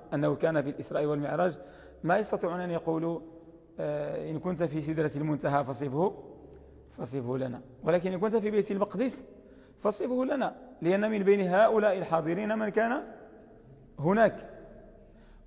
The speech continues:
ومن بين أصحاب رسول الله صلى الله عليه وسلم من كان هناك، بمعنى هناك شهود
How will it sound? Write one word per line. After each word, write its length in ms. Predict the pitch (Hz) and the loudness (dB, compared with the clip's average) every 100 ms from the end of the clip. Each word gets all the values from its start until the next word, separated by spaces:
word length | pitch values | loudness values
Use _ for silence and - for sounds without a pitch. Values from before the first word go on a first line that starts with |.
| - | -6
ومن 420 | 175 175 202 202 190 | 2 4 4 6 8
بين 220 | 254 277 | 8 8
أصحاب 400 | 208 - 220 240 | 0 2 2 6
رسول 360 | 214 208 208 | 4 6 4
الله 220 | 214 220 202 | 4 6 6
صلى 160 | 208 | 4
الله 100 | 220 | 2
عليه 80 | 220 | 2
وسلم 400 | 208 220 240 285 - - - | 2 0 0 0 -4 -18 -8
من 240 | 156 156 147 | -2 -2 0
كان 320 | 165 190 220 | -2 -2 -4
هناك، 560 | 202 185 180 156 - - - | -6 -2 2 0 -2 -14 -8
بمعنى 320 | 262 160 165 175 | -4 -2 -2 -2
هناك 560 | 139 160 175 160 - - - - - | -2 0 2 2 -2 -10 -12 -20 -10
شهود 680 | - 165 170 208 226 247 | 0 4 6 6 6 2